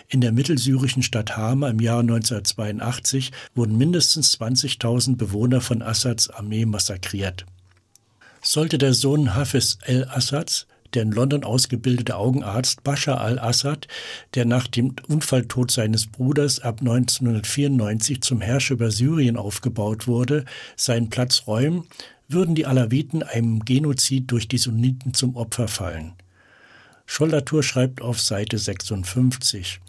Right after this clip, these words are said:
"Schon hieß es in den Aufrufen der Salafisten, Dschihadisten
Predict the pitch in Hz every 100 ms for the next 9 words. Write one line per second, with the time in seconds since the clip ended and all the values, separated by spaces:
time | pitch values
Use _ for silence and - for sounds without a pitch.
0 | - _ _ _ - - 165 190 143 175
1 | 175 143 156 135 135 113 135 - 135 131
2 | 127 117 120 117 110 - 147 - - 120
3 | 117 160 160 127 135 - - 147